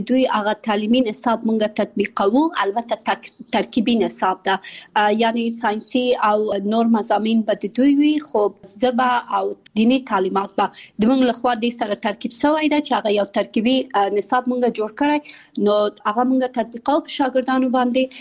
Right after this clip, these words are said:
او د، آه، بعد له دې چې شاګردان امتحان خپل ورکوي او، آه، کامیابیږي، نو دا مکتب بیا د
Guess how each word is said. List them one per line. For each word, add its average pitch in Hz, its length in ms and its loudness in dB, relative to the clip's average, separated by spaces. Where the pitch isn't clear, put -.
او 208 200 2
د، 202 200 -8
آه، 208 120 2
بعد 240 240 0
له 254 100 -2
دې 262 200 -2
چې 254 60 -6
شاګردان 233 640 -2
امتحان 214 560 -2
خپل 208 320 -2
ورکوي 214 400 -2
او، 196 300 0
آه، 190 300 0
کامیابیږي، 233 560 2
نو 247 140 -2
دا 240 100 0
مکتب 254 400 -2
بیا 262 120 2
د 254 100 -4